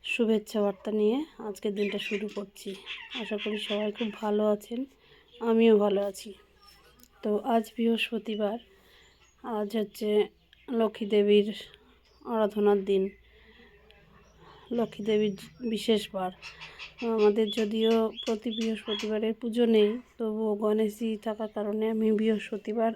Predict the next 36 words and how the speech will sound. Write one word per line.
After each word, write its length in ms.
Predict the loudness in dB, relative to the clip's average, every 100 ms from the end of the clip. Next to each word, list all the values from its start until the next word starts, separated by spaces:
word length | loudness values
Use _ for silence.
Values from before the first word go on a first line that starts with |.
| -4
আর 220 | -6 -4
বুধবার 560 | -2 -4 -2 -2 -2 0
দুই 160 | 0
দিনই, 280 | 2 2 2 -2 -16 -16 -14 -16 -14 -4
উম, 160 | 0
বিশেষভাবে 540 | 2 4 2 2 2 2
পুজো 300 | 0 -4 -4
করে 220 | -4 -6
থাকি। 340 | -6 -8 -8 -10 -16 -20 -20 -20 -20 -20 -20 -20 -12
উম, 260 | -6 -6 -4
তো 340 | -6 -4 -4
যেহেতু 380 | 0 2 2 2
আজ 200 | 2 0
একটু 220 | -4 -6 -10
ঠান্ডা 320 | -4 0 0
কম 320 | -2 -2 0
আছে, 220 | 0 -2
সেই 260 | -6 -4 -2
জন্য 340 | -2 0 -2 -4 -12 -20 -20 -20 -18 -6
আমি 200 | -2 -2
খুব 180 | -4
সকাল 320 | -6 -8 -8 -8
সকালই 360 | -6 -6 -6
স্নান 380 | -2 4 6 6
সেরে 360 | 2 0 0 -4 -12 -20 -20 _
পুজো 260 | -4 0 0
পাঠ 240 | -2 -4
করে 360 | -4 -2 0 -2 -4 -20 _ -18 -8
তারপর, 420 | -6 -4 -2 0
আহ, 400 | 0 2 2 2
গোপাল 300 | 0 0 -2
সোনাদের 380 | 0 2 2 0
পোশাক 380 | -6 -6 -4 -4 -6 -4
ধুয়ে 200 | 0 0
দিয়ে, 260 | 0 0
আহ, 880 | 0 -4 -20 -20 -18 -20 -18 -8 -6